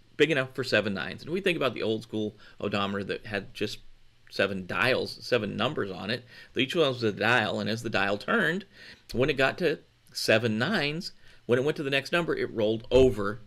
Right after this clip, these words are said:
to zeros, right? And that's really what we're talking about here. We're not overflowing into the next memory space, but error checking has not been put in place to look for this. So when we go from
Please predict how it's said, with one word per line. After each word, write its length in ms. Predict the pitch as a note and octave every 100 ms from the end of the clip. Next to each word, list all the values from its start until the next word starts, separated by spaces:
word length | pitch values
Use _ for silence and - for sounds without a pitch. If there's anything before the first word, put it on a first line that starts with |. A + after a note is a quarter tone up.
| -
to 100 | A2+
zeros, 480 | A#2 C#3 E2+ - -
right? 260 | G2 A#2 - - -
And 140 | - F#3
that's 200 | G#3+ -
really 200 | D3+ D3
what 160 | B2
we're 80 | G#2+
talking 340 | A2+ G2+ G#2 G2+
about 260 | F#2+ F#2+
here. 260 | A#2 A2 - _ - _ -
We're 100 | A2
not 300 | B2+ D#3 - _ -
overflowing 1040 | C3 F3 F3 D#3 A#2 - F3+ G#3+ A2+ G#2 A#2 - -
into 220 | A#2 A#2
the 60 |
next 260 | A2 A#2 A2+
memory 300 | A#2 C#3+ A2
space, 420 | - - - - - - - -
but 380 | D3 D#3 B2 - -
error 240 | D#3 G#3+
checking 360 | F#3+ D#3+ C#3 C#3+
has 180 | A2+ G#2+
not 200 | B2+ -
been 120 | A#2
put 80 | C#3+
in 80 | G2+
place 400 | D3+ C3+ A#2 - - - - -
to 80 |
look 240 | B2+ D#3+ -
for 160 | -
this. 300 | F#2+ - - - -
So 180 | -
when 220 | C#3 D3 D3
we 100 | C#3
go 220 | D3 D3+
from 460 | - B2 A2 G#2+